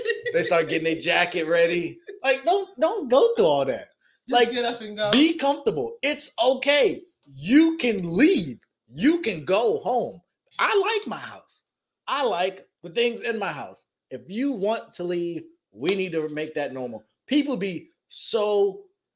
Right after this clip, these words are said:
Speaker 2: scared and so afraid to offend somebody.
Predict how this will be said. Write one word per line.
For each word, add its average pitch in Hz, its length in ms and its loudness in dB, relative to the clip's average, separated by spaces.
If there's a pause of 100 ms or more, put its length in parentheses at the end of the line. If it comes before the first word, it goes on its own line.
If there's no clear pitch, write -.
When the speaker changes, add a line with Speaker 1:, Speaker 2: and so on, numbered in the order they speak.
Speaker 2:
scared 185 760 2 (100)
and 170 120 -8
so 196 520 -2 (300)
afraid 196 440 0
to 175 120 -2
offend 202 260 -6
somebody. 170 420 -4